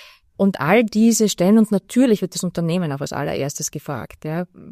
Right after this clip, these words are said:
warum, weshalb man eine Werbemaßnahme in der oder der Ausrichtung, ähm, gemacht hat. Und all diese Sichtweisen gehen dann mit der Beschwerde an das Entscheidungsgremium.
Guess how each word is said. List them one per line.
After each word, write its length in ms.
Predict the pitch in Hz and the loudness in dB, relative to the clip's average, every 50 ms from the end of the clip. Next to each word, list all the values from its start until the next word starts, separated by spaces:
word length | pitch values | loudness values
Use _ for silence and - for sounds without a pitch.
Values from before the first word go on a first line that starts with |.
| 127 - | -18 -14
warum, 440 | - - 160 175 170 180 202 208 196 | -12 -12 -8 -2 2 4 4 4 4
weshalb 400 | 180 170 - 160 151 151 170 170 | 2 0 -4 -4 -4 -4 -4 -4
man 120 | 185 175 165 | -4 -4 -4
eine 220 | 151 165 160 156 | -4 -4 -4 -4
Werbemaßnahme 720 | 160 143 147 170 175 170 156 156 - 170 165 156 165 175 | -4 -4 -4 -2 -2 -2 -4 -4 -4 -6 -4 -4 -4 -4
in 100 | 170 165 | -4 -4
der 140 | - 156 151 | -4 -6 -4
oder 120 | 156 170 | -4 -6
der 240 | 170 - 165 147 - | -6 -6 -6 -6 -6
Ausrichtung, 540 | 143 160 160 - 165 151 - - 165 165 160 - _ - - - - - - - - - _ _ | -6 -6 -8 -8 -10 -10 -10 -10 -10 -10 -10 -12 _ -20 -20 -20 -20 -18 -20 -20 -20 -20 _ _
ähm, 440 | - 170 165 160 160 160 160 160 156 - _ | -2 0 0 2 2 0 -2 -4 -6 -8 _
gemacht 500 | - 180 170 165 160 170 - - - - | -4 -2 0 0 0 -2 -4 -8 -8 -6
hat. 320 | 165 156 165 _ - - - - - _ - - - - - _ _ _ _ _ _ _ _ _ _ _ _ _ _ _ | -4 -4 -4 _ -12 -20 -20 -20 -20 _ -20 -20 -20 -20 -20 _ _ _ _ _ _ _ _ _ _ _ _ _ _ _
Und 180 | - 208 - | 0 0 2
all 140 | - 190 196 | 2 2 0
diese 220 | 202 214 190 180 190 | 0 0 -2 -2 -4
Sichtweisen 920 | - - 247 247 - - - 175 151 139 139 160 180 214 214 214 _ _ | -2 -2 -2 -2 -2 -4 -6 -6 -4 -2 -2 -2 0 -2 -2 -2 _ _
gehen 360 | - 165 170 185 214 233 233 | -2 0 2 4 4 4 4
dann 420 | 196 156 143 147 170 208 247 277 277 _ _ _ _ _ _ _ _ _ _ _ _ - | 2 0 -2 -2 0 0 0 -2 -4 _ _ _ _ _ _ _ _ _ _ _ _ 0
mit 520 | 190 202 208 226 269 - - - - - | 4 6 6 6 6 4 0 -10 -8 -6
der 80 | - 170 | -6 -6
Beschwerde 760 | - 160 - - - 156 151 143 151 156 175 180 202 214 214 - _ _ - | -4 -6 -8 -8 -8 -8 -6 -4 -2 -2 -2 -2 -2 -2 -4 -6 _ _ -6
an 240 | - 143 165 190 190 | -2 0 0 0 0
das 120 | 196 190 | 0 0
Entscheidungsgremium. 1080 | 190 180 185 - 160 147 151 160 165 - - - - 147 151 156 151 143 131 113 110 | -2 -4 -6 -6 -6 -6 -6 -6 -8 -10 -12 -12 -10 -8 -6 -6 -8 -8 -10 -12 -16